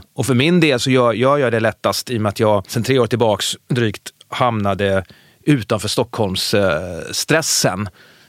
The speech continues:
Utanför alla liksom krav och måste med att bo i innerstan och, och <clears throat> ha familj där. Liksom. Jag bor ju på en hästgård, så jag har ju liksom ett steg ut i naturen. Och det låter också, det tror jag också kan vara ganska känsligt för att när man pratar om andlighet så är det många som, ja, men då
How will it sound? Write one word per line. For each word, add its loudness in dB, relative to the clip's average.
Utanför -4
alla 0
liksom -4
krav 0
och -2
måste -2
med -2
att -6
bo -4
i -2
innerstan 0
och, 0
och -2
<clears throat> 2
ha 2
familj -2
där. 0
Liksom. -6
Jag 0
bor 0
ju 2
på -4
en -2
hästgård, -2
så -4
jag 0
har 2
ju 2
liksom -4
ett -2
steg -2
ut -2
i -2
naturen. -2
Och -2
det 2
låter 4
också, 2
det -2
tror 2
jag 6
också -6
kan 2
vara 4
ganska 0
känsligt -2
för 0
att 0
när 0
man 2
pratar 0
om 0
andlighet 0
så -2
är 2
det 0
många 0
som, -2
ja, 2
men -2
då -2